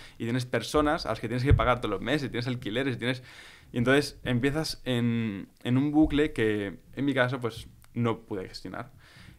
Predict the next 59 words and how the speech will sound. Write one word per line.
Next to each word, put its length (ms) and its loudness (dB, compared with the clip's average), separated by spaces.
Y 480 6
acabó, 460 4
pues, 300 -10
en 200 -4
unos 160 -6
ataques 220 -6
de 60 -6
ansiedad 260 -6
que 40 -6
no 80 -8
había 160 -8
tenido 220 -8
nunca. 360 -12
De 100 -8
hecho, 200 -2
recuerdo 840 2
un 260 -16
momento 280 -4
de 20 -2
estar 240 -4
con 160 -2
mi 80 -2
novia 260 2
volviendo 480 2
de, 400 -2
creo 120 -10
que 20 -6
estábamos 280 -6
de 60 -4
vacaciones, 400 -4
fu-, 120 -4
nos 120 -2
fuimos 200 -2
a 20 -4
algún 140 -2
sitio 200 -2
un 60 -4
fin 80 -2
de 80 -2
semana, 300 0
no 100 0
sé, 200 -4
y, 680 2
y 60 4
un 160 6
WhatsApp 280 4
de 60 0
una 140 0
persona 300 -4
que 340 0
trabaja 200 -2
conmigo 340 0
que 80 -2
me 60 -4
decía 120 -4
que 60 -2
venía 160 -2
a 20 0
Valencia 640 -2